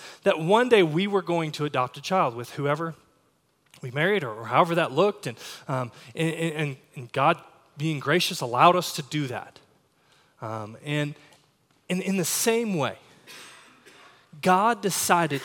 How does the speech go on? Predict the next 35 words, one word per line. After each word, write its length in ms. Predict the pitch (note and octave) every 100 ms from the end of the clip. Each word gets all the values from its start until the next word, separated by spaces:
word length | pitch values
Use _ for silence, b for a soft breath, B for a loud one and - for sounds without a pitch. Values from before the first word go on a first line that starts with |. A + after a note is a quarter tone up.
| F3+
in 140 | F#3
advance 540 | F3+ B2 D#3+ C#3 B2
that 100 | E3
it 180 | D3+ A#2+
wasn't 380 | D#3+ G#3 B3+ G3+
enough 480 | E3+ D3+ D3+ C3+ - B B B
that, 180 | E3+ D3+ - -
that, 140 | E3
that 120 | E3
he 120 | - D#3+
just, 420 | F#3 G#3 - - B B
um, 200 | E3 D3+
reconcile 920 | C3+ C#3+ E3 - G3 F3 F3+ E3 E3
our 180 | D3 D3
relationship 720 | C#3 A#2+ C#3+ - D#3+ - E3
with 120 | F3
him. 240 | - F3+ F3 _ _ _ _ b b
It, 260 | E3 F3+ F#3+
it 160 | G3 D3
wasn't 380 | F#3+ A3 A3+
enough 380 | F3 E3 E3+ E3+
that, 140 | E3+ D3 B
that, 240 | D#3 C#3+ C#3+
that 120 | D#3
he 100 | F3
just 260 | D#3+ D#3 - B
was 180 | D#3+ E3
our 120 | D3+ -
judge, 560 | - D#3+ C#3+ G#2 - B2
right? 260 | C3 D3+
Like, 160 | D#3 -
'cause 200 | C#3 B2
God, 380 | - D3+ F3 D#3+ B B
you 60 | D3
know, 160 | C3+